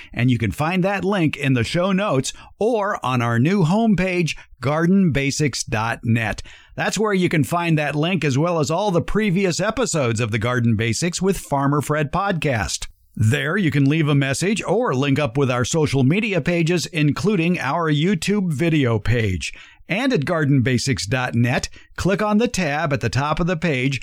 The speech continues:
to read the Garden Basics Beyond Basics newsletter. And that usually has a bonus podcast attached to it.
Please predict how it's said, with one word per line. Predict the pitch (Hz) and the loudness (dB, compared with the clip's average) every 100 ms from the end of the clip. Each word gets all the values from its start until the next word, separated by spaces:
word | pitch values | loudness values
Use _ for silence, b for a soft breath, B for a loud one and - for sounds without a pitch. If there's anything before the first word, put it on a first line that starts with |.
| - | -2
to | 156 | 2
read | 147 135 143 | 4 2 2
the | 151 | 2
Garden | 127 120 139 156 180 123 | 0 0 2 4 4 4
Basics | 110 - 165 - | 0 0 -4 -6
Beyond | - 135 120 196 240 | -4 -2 0 0 2
Basics | 117 107 98 160 170 - | 2 0 -2 -4 -4 0
newsletter. | 190 262 208 180 107 - - _ 180 | 0 2 0 0 -2 -6 -12 _ -2
And | 208 | 0
that | 247 175 | 0 0
usually | 214 269 156 170 | 0 2 0 0
has | 151 143 | 0 0
a | 185 | 0
bonus | 117 123 139 147 | 0 2 2 0
podcast | - 160 190 156 123 107 117 135 170 | -2 -4 -2 -2 -2 -2 -2 -2 -2
attached | 165 208 220 - - | -2 -2 -4 -4 0
to | 139 | 0
it. | 85 | 0